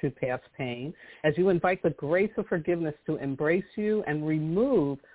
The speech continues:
what was never yours to keep. Ask and thank your God for enabling you to receive the grace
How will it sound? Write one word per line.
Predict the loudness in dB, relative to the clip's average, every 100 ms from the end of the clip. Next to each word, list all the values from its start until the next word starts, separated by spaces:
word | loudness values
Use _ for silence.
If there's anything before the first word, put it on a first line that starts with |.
| _ -2
what | 0 2
was | 0 0
never | -2 -2 -2 -4 -2 -2
yours | 0 -2 0 0 -2 -4
to | -6
keep. | -2 -2 -4 -6 _ _ _ -20 -20 _
Ask | 2 2 0 -4
and | -4 -4 -2
thank | 0 0 -4
your | 0 2 4 2
God | 0 -2 -2 -4 -6 -10 -12 -4
for | -2 -2
enabling | -2 -2 2 2 2 0 -2 -2
you | -2 -4 -4
to | -4
receive | -4 -4 -2 0 0 -2
the | -4
grace | -2 0 0